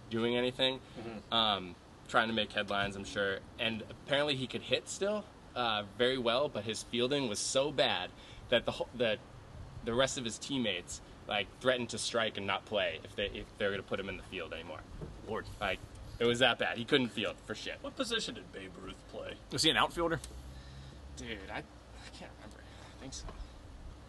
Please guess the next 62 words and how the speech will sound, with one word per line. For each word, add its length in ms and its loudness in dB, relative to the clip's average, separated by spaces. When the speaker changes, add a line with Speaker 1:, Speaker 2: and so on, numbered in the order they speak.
Speaker 1:
I 60 -8
don't 60 -14
Speaker 2:
sounds 280 -4
Speaker 1:
know. 60 -6
Speaker 2:
right. 180 -2
Speaker 1:
They 40 -8
probably 320 -12
threw 120 -10
him 100 -8
all 200 -6
over. 100 -10
Like, 80 -14
Speaker 3:
Well, 240 10
I 60 12
know 80 6
he 120 6
Speaker 1:
something. 140 -8
Speaker 3:
pitched. 380 2
Speaker 1:
That'd 140 -8
be 40 -2
something 240 -2
to 60 -6
look 160 -4
Speaker 2:
Do, 80 -2
Speaker 1:
at. 140 -2
Speaker 2:
do 80 -4
you 60 0
know 100 6
Speaker 1:
Yeah, 80 8
Speaker 2:
how, 80 8
Speaker 1:
he 80 2
pitched 200 0
early 220 2
on. 200 -4
Speaker 2:
do 80 0
you 40 2
know 160 2
how 300 6
old 380 2
Babe 260 2
Ruth 300 0
was 320 0
at 80 -8
the 100 -6
end 120 -4
of 80 -6
his 180 -6
career? 320 -2
'Cause, 120 -4
you 80 2
know, 120 6
like, 300 0
back 320 2
then, 220 2
like, 180 -4
a 40 -10
guy 440 2
looks 380 2
like 160 0
he's, 180 -6
like, 220 -2
fifty, 480 -4